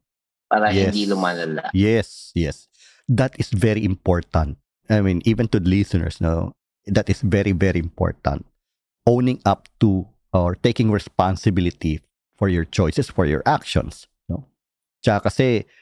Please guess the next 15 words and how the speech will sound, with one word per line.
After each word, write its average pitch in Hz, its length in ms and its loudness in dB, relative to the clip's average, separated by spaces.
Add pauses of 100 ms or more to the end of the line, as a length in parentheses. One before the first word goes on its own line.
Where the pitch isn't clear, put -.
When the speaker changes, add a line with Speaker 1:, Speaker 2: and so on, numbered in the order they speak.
(100)
Speaker 2:
tawag 101 260 2
dito, 110 540 2 (340)
hindi 101 280 0
pwede 104 420 0
yung 110 80 -6
isa - 200 0
lang 110 160 0
palagi 95 440 2
yung 87 360 -2 (180)
nagdadala 92 880 0
ng 87 160 0
mali 87 260 2
eh, 82 180 -2
no? 80 320 -8 (600)
Kasi 104 360 0